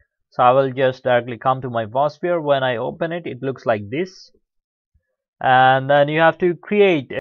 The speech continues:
a data set. Uh, before I go to that, you can also check here, manual. So this, this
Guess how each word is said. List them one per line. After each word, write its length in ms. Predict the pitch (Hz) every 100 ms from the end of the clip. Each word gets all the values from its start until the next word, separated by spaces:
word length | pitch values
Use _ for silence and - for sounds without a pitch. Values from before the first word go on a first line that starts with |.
| -
a 60 | 127
data 320 | 131 120 104
set. 200 | - 90 -
Uh, 120 | 151 143
before 360 | 131 151 185
I 120 | 156
go 320 | 120 120 131 123 -
to 300 | 127 120 117
that, 280 | 131 175 180
you 180 | 131 131
can 160 | 143
also 360 | 127 123 135 120
check 240 | - 127 -
here, 320 | 127 113 95 107 _ _ _ -
manual. 540 | 113 117 135 180 190 _ _ _ _ _ _ _ _ _ _ _ _ _
So 120 | 147
this, 380 | 127 151 147 -
this 300 | 135 143 -